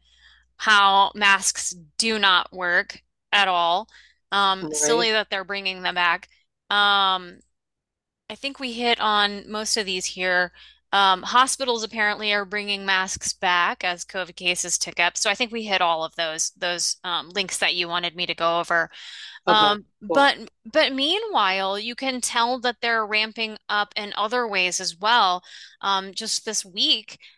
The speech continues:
Speaker 1: um, another one point four billion, um, dropped by the H H S, um,
Speaker 2: Mm.
Speaker 1: to invest in the rapid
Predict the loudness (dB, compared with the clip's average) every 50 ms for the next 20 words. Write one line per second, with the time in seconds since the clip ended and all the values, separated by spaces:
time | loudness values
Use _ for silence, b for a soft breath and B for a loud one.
0 | b _ -4 -2 0 0 0 0 0 -2 -4 -8 -14 -14 -12 -10 -8 -6 -4 -4
1 | -4 -2 -2 -2 -2 -2 -6 -8 -4 -4 -4 -4 -4 -10 -12 -12 -12 -12 -8 -4
2 | -4 -2 0 2 2 2 2 0 0 2 4 4 4 4 2 0 0 0 0 0
3 | 0 -2 -6 -12 B B B B B B _ -2 0 2 2 2 0 -4 -4 2
4 | 4 6 6 6 4 4 0 -6 -10 _ -2 0 0 0 0 -2 -4 -6 -8 -8
5 | -4 -2 -2 0 0 0 -2 -4 -4 -4 -4 -4 -4 -4 -8 -8 -4 -2 0 0
6 | 0 0 -2 0 0 2 4 2 2 0 b b b b b b _ -2 2 2
7 | 2 2 0 0 -2 -4 -4 -2 0 -2 -2 -2 -4 -6 -2 0 2 2 2 0
8 | -2 -2 -4 -4 -6 -8 -10 -10 -12 -12 -12 -12 -12 -12 -14 -18 -20 -20 -10 0
9 | 4 6 6 8 6 6 4 _ 4 4 6 6 4 4 2 2 0 -2 -8